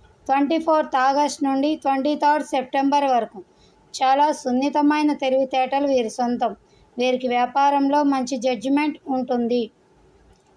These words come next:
వీరు ఎదుటివారిలోని బలహీనతలను చాలా స్పీడ్గా కనిపెట్టగలరు. వీరు తలపెట్టిన పనుల్లో ఇతరుల ప్రోత్సాహంతో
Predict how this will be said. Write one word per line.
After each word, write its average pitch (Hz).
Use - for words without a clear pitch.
వీరు 277
ఎదుటివారిలోని 269
బలహీనతలను 254
చాలా 277
స్పీడ్గా 302
కనిపెట్టగలరు. 262
వీరు 262
తలపెట్టిన 294
పనుల్లో 247
ఇతరుల 294
ప్రోత్సాహంతో 277